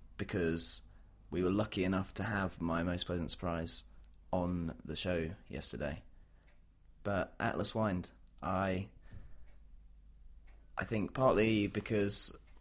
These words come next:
of the venue, partly because of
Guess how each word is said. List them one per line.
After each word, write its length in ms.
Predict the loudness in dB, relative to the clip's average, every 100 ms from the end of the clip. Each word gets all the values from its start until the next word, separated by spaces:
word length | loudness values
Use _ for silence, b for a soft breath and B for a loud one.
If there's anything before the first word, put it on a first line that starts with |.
| -20 -6 -2
of 140 | 0
the 60 | 4
venue, 500 | 6 8 8 6 4 -4 -14 -20 -20 -20 -20 -20 -20 -2
partly 340 | 4 6 6
because 460 | 4 2 2 4 4
of 220 | 2 0